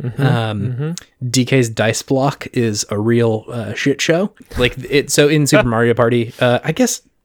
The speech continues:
Speaker 2: do I need to explain what Super Mario Party is? Do people not know what this video game is?
Speaker 1: Explain it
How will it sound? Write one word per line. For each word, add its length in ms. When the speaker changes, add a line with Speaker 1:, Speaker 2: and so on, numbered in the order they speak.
Speaker 2:
do 200
I 60
need 140
to 100
explain 260
what 100
Super 140
Mario 240
Party 240
is? 160
Do 100
people 200
not 120
know 100
what 80
this 120
video 180
game 220
is? 220
Speaker 1:
Explain 520
it 40